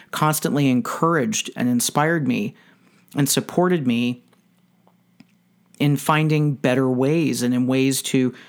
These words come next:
actualize myself and meet my full potential and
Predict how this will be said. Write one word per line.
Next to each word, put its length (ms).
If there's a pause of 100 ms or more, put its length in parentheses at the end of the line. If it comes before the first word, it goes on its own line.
(260)
actualize 680
myself 640
and 260
meet 200
my 180
full 180
potential 720
and 240